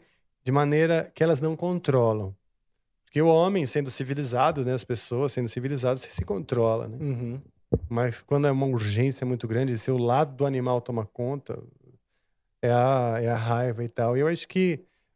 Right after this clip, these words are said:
Speaker 1: mu-, e, e, infelizmente, porque eu também,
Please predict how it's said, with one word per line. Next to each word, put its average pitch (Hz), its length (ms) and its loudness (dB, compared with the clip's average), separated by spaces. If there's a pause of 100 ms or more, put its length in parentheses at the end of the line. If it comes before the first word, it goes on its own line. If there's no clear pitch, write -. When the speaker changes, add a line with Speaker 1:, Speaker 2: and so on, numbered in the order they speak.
(120)
Speaker 1:
mu-, 151 240 4
e, 175 420 -4
e, 185 80 0
infelizmente, 190 600 2
porque - 140 -6
eu - 40 0
também, 156 500 -2